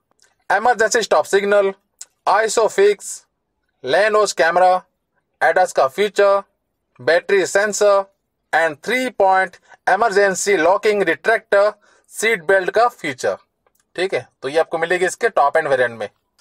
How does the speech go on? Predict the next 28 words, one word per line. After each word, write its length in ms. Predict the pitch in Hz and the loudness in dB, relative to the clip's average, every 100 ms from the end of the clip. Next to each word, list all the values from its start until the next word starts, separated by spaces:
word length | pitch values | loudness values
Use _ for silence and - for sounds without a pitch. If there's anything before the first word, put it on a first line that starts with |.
| _ _ | _ _
So 220 | - - 254 254 214 185 | -8 0 2 4 2 2
now 180 | 208 254 247 220 | 2 2 2 2
coming 240 | 226 208 | 0 0
to 80 | 214 | 0
the 120 | 208 - 151 | -2 -2 0
price, 400 | 175 190 147 - - 151 - | 2 2 -2 -6 -8 -12 -10
दोस्तों 300 | 143 160 196 185 | -4 -2 -2 -2
price 340 | 165 180 - - | 0 0 -2 -2
आ 160 | - 247 | 2 2
चुकी 300 | 247 214 220 | 0 -6 0
है 60 | 208 | 0
Honda 260 | 190 190 | 2 0
की 120 | - 180 | -2 -4
Elevate 380 | 170 196 196 - | -2 0 0 -4
की। 220 | 190 196 | -6 -4
तो 140 | 190 180 | -2 -2
मैं 60 | |
आपको 120 | 175 151 | -2 -2
बता 320 | 151 180 185 | 0 2 2
दूं 120 | 185 | 0
इस 160 | 202 165 | -4 0
गाड़ी 260 | 180 180 180 | 2 2 2
का 160 | 185 170 | 0 0
जो 340 | 160 185 185 - _ _ _ _ | 0 2 2 -4 _ _ _ _
starting 500 | - - 233 226 269 | -6 0 0 0 0
जो 100 | 254 | -2
price 420 | 202 190 202 196 180 | 2 0 2 -2 -4
है 160 | 131 | -4